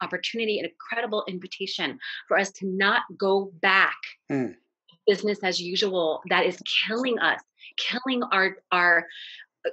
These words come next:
Speaker 1: you know, our planet. We're killing the opportunity for our children and their children. Like, we are destroying ourselves as a whole.
Speaker 2: Mm.
Speaker 1: That is going on here. And so when we say, "God, I just want,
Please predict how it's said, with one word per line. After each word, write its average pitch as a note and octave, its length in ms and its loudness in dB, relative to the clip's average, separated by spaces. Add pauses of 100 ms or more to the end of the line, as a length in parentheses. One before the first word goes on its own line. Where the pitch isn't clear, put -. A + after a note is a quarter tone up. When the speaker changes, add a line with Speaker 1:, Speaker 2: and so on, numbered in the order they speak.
(120)
Speaker 1:
you G3+ 100 -4
know, F#3+ 160 2
our F3+ 180 2 (140)
planet. G#3+ 460 4
We're F3+ 160 0
killing B3+ 340 -4 (180)
the E3 80 2
opportunity G3 760 2 (260)
for G3+ 100 0
our F#3+ 200 4
children G#3+ 440 2
and F3+ 180 0
their F3+ 120 2
children. G3+ 460 0
Like, F3 160 -2
we G3+ 180 2
are G3+ 120 2
destroying F#3+ 720 -4 (140)
ourselves F#3 720 -4
as F3+ 140 -2
a F3 100 -10 (120)
whole. F3+ 420 0 (240)
Speaker 2:
Mm. C3+ 180 2
Speaker 1:
That G3 220 6
is A3 80 2
going - 600 -8
on F3 80 -8
here. D3+ 280 -10 (320)
And F#3 100 -6
so G3 100 2
when F#3 120 0
we A3 100 0
say, A3+ 320 2
"God, F#3+ 220 4
I D#3+ 80 6
just E3 240 -4
want, F3 220 0